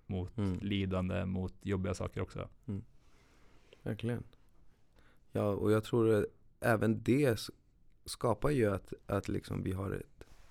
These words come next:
Speaker 2: lugnt, inom citationstecken, att det är lugnt och vi har tryggt. Vi skapar det som en falsk trygghet. Så att just det här med träning som, och isbad och utsätta sig för, som du sa, kontrollerade,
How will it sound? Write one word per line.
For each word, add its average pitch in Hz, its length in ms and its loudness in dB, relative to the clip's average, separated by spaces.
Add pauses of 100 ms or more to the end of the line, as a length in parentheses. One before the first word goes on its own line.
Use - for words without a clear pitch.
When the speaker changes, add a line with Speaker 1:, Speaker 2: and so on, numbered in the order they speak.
(580)
Speaker 2:
lugnt, 104 680 0 (200)
inom 101 260 0
citationstecken, 101 920 -2
att 95 100 -4
det 101 100 0
är 98 40 4
lugnt 113 760 2
och 104 100 -4
vi 98 40 -2
har 92 80 -4
tryggt. - 600 -6 (400)
Vi 107 100 -10
skapar 117 240 2
det 107 220 2
som 98 120 0
en 101 120 0
falsk - 460 -4
trygghet. - 640 -4 (300)
Så 104 100 -2
att - 280 -10
just - 340 -2
det 95 60 2
här 92 100 -2
med - 240 -6 (400)
träning 104 580 4
som, - 300 -6 (400)
och - 260 -2
isbad 95 680 2
och 90 200 -4 (380)
utsätta 123 540 2
sig 101 180 -2
för, 95 300 0 (600)
som 107 200 -2
du 101 120 0
sa, 110 160 2
kontrollerade, 98 1000 6